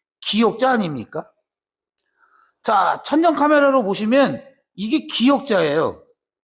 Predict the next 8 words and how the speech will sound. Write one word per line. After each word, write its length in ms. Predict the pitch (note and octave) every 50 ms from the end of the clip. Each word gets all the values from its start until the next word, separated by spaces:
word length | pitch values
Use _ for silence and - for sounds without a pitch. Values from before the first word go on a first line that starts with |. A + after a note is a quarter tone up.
| _ _ _ _ _ _ _ _ _ _ _ _ _ _ _ _ _ _ _ _ _ _ _ _ _ -
그러면 340 | - C#4+ F4 F4+ F#4 E4+ -
중심을 500 | - G3+ B3+ D4+ D4+ B3 D#4 D4+ C#4+ B3
주고 220 | G#3 A3 G3 G3
치는 260 | - - A#3+ B3+ B3+
거라 200 | A3+ G#3+ G3 E3+
그랬어요, 420 | C#3 B2 A2 - - G#2+ F#2+ F#2 E2 _ _ _ _ _ _ _ _ _ _ _ _ _ _ _ _ _ _ _ _ _ _
예전에 320 | C#3 C3 C3 D#3 C#3+ C#3+ B2+
제가 520 | C3+ B2 A#2 A2+ A#2+ C#3+ - F#4 F4+ -